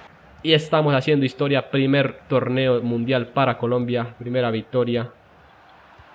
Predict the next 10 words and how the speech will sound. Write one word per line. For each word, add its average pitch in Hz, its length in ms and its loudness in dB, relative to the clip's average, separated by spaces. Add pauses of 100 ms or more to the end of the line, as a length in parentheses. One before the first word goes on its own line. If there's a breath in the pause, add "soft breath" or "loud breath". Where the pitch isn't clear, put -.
(140)
No 139 220 2
ha 139 100 4
terminado, 127 460 0
pero 117 220 0
faltan 117 460 -2
solo 117 360 -2
cuatro 143 360 2
minutos 120 400 -2
de 127 80 0
partido. 123 560 -2